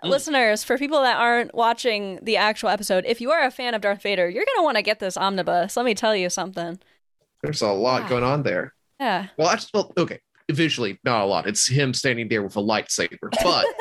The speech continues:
Speaker 2: <laughs>
Speaker 3: it looks, it's a good image of him standing there with a lightsaber.
Speaker 2: Yes, it's very good. Very good. And,
Speaker 1: But
Speaker 2: and
Speaker 1: thank you
Speaker 2: Jared,
Speaker 1: for
Speaker 2: I,
Speaker 1: letting
Speaker 2: I
Speaker 1: me show it off.
Speaker 2: Oh, of course. I, and I also have to point out, I just noticed your shirt is, like,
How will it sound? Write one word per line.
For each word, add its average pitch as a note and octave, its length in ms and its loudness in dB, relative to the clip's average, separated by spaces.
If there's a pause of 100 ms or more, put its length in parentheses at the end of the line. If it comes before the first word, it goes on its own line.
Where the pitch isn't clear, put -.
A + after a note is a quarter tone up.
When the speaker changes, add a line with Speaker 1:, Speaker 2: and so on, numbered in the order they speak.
(720)
Speaker 2:
<laughs> - 140 -2
Speaker 3:
it G#3 160 2
looks, G3 320 2 (160)
it's F3 160 0
a E3+ 100 2
good G#3 360 2
image C#3+ 280 0
of B2+ 80 -2
him A#2 160 -2
standing G#2+ 240 0
there G#2 140 2
with F2 100 -8
a G2+ 40 -2
lightsaber. - 400 -2
Speaker 2:
Yes, - 280 0
it's G#3+ 180 -10
very G#3+ 280 -2
good. - 320 -8 (640)
Very F#3 160 0
good. - 160 -2
And, A#3 160 2
Speaker 1:
But - 80 -2
Speaker 2:
and A#3+ 80 0
Speaker 1:
thank A#3+ 100 4
you B3 80 4
Speaker 2:
Jared, A#3+ 140 4
Speaker 1:
for A#3 60 4
Speaker 2:
I, A3+ 60 4
Speaker 1:
letting C#3+ 200 0
Speaker 2:
I - 20 -6
Speaker 1:
me C3 60 -4
show B2+ 180 2
it A2+ 80 4
off. - 240 0 (140)
Speaker 2:
Oh, E4 120 4
of C4+ 120 -4
course. D4+ 220 -4
I, A#3+ 200 2
and B3+ 100 -2
I B3+ 100 4
also D#4 200 0
have D4+ 120 2
to B3 100 -8
point A#3+ 240 2
out, G3 240 2
I A3 160 2
just A3 600 -2
noticed G#3+ 800 2
your F#3+ 220 0
shirt F3+ 440 2
is, F#3 160 -2
like, F3 220 2